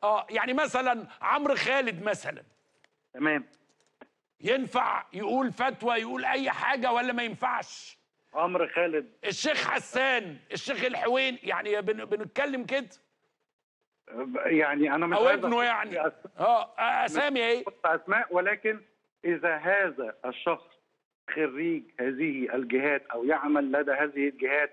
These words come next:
Speaker 2: أو مرخص له من هذه الجهات، على عيني وعلى
Speaker 1: لا،
Speaker 2: راسي.
Speaker 1: مرخص يعني إيه؟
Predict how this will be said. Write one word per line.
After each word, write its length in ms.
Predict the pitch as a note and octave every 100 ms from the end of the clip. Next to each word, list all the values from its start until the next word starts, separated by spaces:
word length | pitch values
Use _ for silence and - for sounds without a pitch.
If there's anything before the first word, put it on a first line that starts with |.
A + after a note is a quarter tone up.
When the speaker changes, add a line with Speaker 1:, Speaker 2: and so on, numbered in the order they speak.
| -
Speaker 2:
أو 260 | D#3 E3+ C#3 - - _
مرخص 560 | D3+ E3 G#3 G3 - E3+ F#3+
له 180 | F3+ D#3+
من 200 | D#3 C#3+
هذه 360 | E3+ F#3 E3
الجهات، 460 | D#3+ C3 D3 E3 - - _ _ _ _ _ _ _
على 200 | - C3+
عيني 200 | C#3+ F3+
وعلى 160 | E3+ -
Speaker 1:
لا، 80 | B3
Speaker 2:
راسي. 100 | A#3
Speaker 1:
مرخص 560 | A#3+ D4 C#4 C#4 B3+
يعني 240 | A#3 A3 A3+
إيه؟ 200 | A#3+